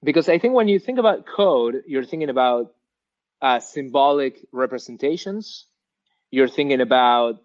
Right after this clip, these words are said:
in many cases, Boolean algebra. Uh, you're thinking about, uh, sometimes Turing completeness, recursion, iteration. So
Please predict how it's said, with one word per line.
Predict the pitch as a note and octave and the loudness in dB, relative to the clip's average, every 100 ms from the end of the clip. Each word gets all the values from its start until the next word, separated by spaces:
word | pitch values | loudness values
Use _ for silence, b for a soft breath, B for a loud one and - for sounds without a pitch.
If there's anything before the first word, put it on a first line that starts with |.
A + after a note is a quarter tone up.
| _ _ | _ _
in | C3+ B2+ | -14 -6
many | C3 B2+ | -6 -6
cases, | C3+ B2 A#2 G#2 G#2+ | -4 -6 -8 -20 -20
Boolean | F#2+ B2+ C3+ C3 B2+ B2 B2 - | -6 -2 0 -2 -4 -6 -10 -6
algebra. | A#2 C3 C3 C#3+ D3+ D3+ F3 _ _ _ _ _ _ _ _ - | -2 -2 -2 -6 -4 -4 -6 _ _ _ _ _ _ _ _ -4
Uh, | B2 A2+ G#2+ G#2+ G2+ - | 2 2 2 0 -2 -6
you're | C3 B2+ | -4 -4
thinking | - C#3+ C#3+ C3 | -2 -4 -4 -4
about, | A#2+ B2 A#2+ A#2+ A#2 A2 - - _ _ _ - | -2 0 0 0 -2 -6 -12 -20 _ _ _ -10
uh, | C3 A2+ | -6 -6
sometimes | - C#3 C3+ B2+ B2 - _ _ | -8 -6 -2 -2 -6 -16 _ _
Turing | - D3 C#3 C3 B2+ | -2 0 0 -2 -8
completeness, | C3+ B2 C#3 C#3+ D#3 D#3 - - _ _ A#2+ | -12 -4 -2 -2 -4 -10 -12 -20 _ _ -8
recursion, | A#2 B2 D3 C#3 C#3 C#3 C#3+ C#3+ E3+ - | -4 0 2 0 -2 -10 -12 -18 -20 -2
iteration. | C3+ B2+ C3 C3 - C3 C#3 _ _ _ _ _ _ _ _ _ b b b b b _ - | 0 4 2 2 -4 -12 -16 _ _ _ _ _ _ _ _ _ b b b b b _ -10
So | - F#3 E3 | 2 4 4